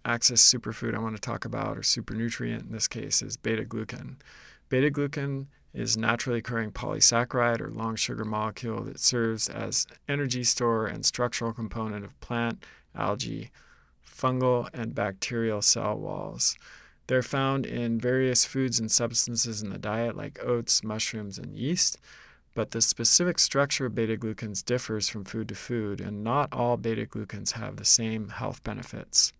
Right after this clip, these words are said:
Beta glucans share a similar molecular backbone, but the full molecular structure depends on the source, and this leads to a wide range of molecular structures within the beta glucan family,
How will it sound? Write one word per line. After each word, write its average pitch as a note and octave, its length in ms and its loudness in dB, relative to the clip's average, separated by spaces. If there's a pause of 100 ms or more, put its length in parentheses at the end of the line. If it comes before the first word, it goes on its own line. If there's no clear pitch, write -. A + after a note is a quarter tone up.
(920)
Beta D3 200 4
glucans C#3+ 360 -2
share C3+ 280 6
a B2 40 4
similar B2+ 400 2
molecular A2 480 -2
backbone, G#2 720 -4
but - 180 -10
the A2+ 80 -2
full D3+ 340 0
molecular B2+ 680 0
structure - 520 0
depends A2 600 -4
on G#2+ 540 -8 (420)
the G#2 100 -2
source, - 580 4
and A2+ 140 -2
this A#2+ 220 2
leads A#2 220 -2
to A2+ 140 -2
a G#2+ 60 -2
wide G#2 320 0
range A2 300 -4
of G2+ 80 -6
molecular G#2+ 520 -6
structures G2+ 560 -4
within G#2+ 280 -4
the G#2 80 -6
beta G2+ 280 -4
glucan G2+ 400 -10
family, A2 580 -4